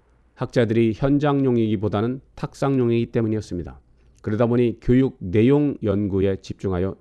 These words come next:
조직 신학이, 신학의 꽃으로 생각이 되었던 때가 있었습니다. 당연히 조직 신학은 중요합니다. 그러나 현장에 있는 이들은 교육 내용뿐만 아니라 교육 방법이 중요한 것을 알고 있습니다.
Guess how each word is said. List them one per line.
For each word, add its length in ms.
조직 280
신학이, 480
신학의 540
꽃으로 580
생각이 640
되었던 320
때가 240
있었습니다. 540
당연히 400
조직 220
신학은 400
중요합니다. 580
그러나 240
현장에 380
있는 200
이들은 300
교육 300
내용뿐만 560
아니라 300
교육 240
방법이 580
중요한 380
것을 380
알고 180
있습니다. 460